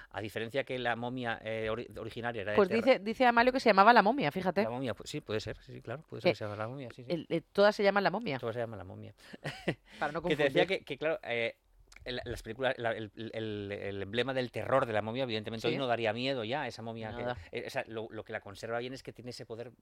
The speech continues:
Speaker 1: fantástico de, de fascinación que tiene la estética y todo, y es una maravilla visual, ¿no?
Speaker 2: Sí, sí,
Speaker 1: Pero,
Speaker 2: completamente.
Speaker 1: pero el terror realmente ha desaparecido de, de la, de La momia.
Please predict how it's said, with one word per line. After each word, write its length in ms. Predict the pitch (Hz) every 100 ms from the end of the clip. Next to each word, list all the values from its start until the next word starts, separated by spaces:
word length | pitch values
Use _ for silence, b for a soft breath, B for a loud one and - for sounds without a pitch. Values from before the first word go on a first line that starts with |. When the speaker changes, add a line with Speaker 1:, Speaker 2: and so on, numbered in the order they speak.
| -
Speaker 1:
fantástico 480 | - 107 110 127 127
de, 160 | 123 101
de 160 | 110
fascinación 560 | 107 107 - 107 95 107
que 80 | 113
tiene 200 | 117 113
la 80 | 110
estética 600 | - 107 113 104 107 107
y 60 |
todo, 200 | 101 110
y 40 | 117
es 80 | 110
una 80 |
maravilla 340 | 104 101 101 110
visual, 420 | 107 - 110 95
¿no? 100 | 107 175
Speaker 2:
Sí, 160 | - 147
sí, 60 |
Speaker 1:
Pero, 100 | 139 127
Speaker 2:
completamente. 420 | 120 131 135 135
Speaker 1:
pero 100 | 120
el 140 | 113
terror 260 | - 98 95
realmente 380 | 110 110 107 127
ha 40 |
desaparecido 640 | 131 113 110 101 - 160 117
de, 220 | 107 107
de 140 | 110
la, 120 | 101 98
de 120 | 107
La 80 | 104
momia. 220 | 104